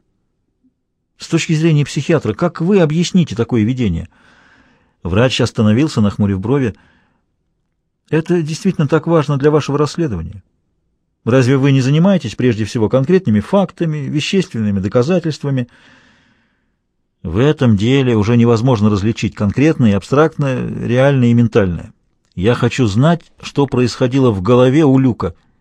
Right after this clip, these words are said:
Зука перешёл на обычный шаг, дыхание у него замедлилось. С точки зрения психиатра, предсмертные галлюцинации явление рядовое. Но тёмные галлюцинации встречаются нечасто.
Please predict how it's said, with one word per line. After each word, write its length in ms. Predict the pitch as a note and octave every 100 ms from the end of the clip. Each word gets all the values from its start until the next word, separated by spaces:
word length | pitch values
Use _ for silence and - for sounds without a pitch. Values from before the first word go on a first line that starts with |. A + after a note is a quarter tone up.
| _ _ _ _ _ _ _ _ -
Зука 300 | E2 - B2+
перешёл 360 | A#2 A2 A2+
на 140 | G#2+ G#2+
обычный 280 | G#2 - G#2
шаг, 280 | - D#3 -
дыхание 460 | G#2 - G#2+ F#2
у 40 | F#2
него 200 | F#2 F2+
замедлилось. 580 | G2+ C3+ C#3 A2+ A2 _ _ _ _ _ _ _ _ _ _ _ _ _
С 100 | -
точки 260 | F#3 G3 F#3+
зрения 320 | F3+ F3+ E3+
психиатра, 600 | - D3+ F#3+ F3 D#3+ C3+
предсмертные 720 | D3+ C#3+ C#3+ - F3 E3 E3
галлюцинации 640 | C#3+ D3 D3 D#3 D3+ - C3+
явление 440 | C3 C3+ C#3 B2+
рядовое. 500 | A#2+ A#2 G#2 D2+ E2 - _ _ _ _ _ _ _ _ _ _ _ _
Но 500 | - F#2 G#3 G3+ - _ _ _ _ _ _
тёмные 640 | - A2+ C3 D3+ D#3 E3
галлюцинации 640 | D3 D3+ C#3+ D#3 D3+ C#3+ C#3+
встречаются 640 | C3 B2 A2 C#3 C3 -
нечасто. 520 | C3 C3 F#2+ E2 -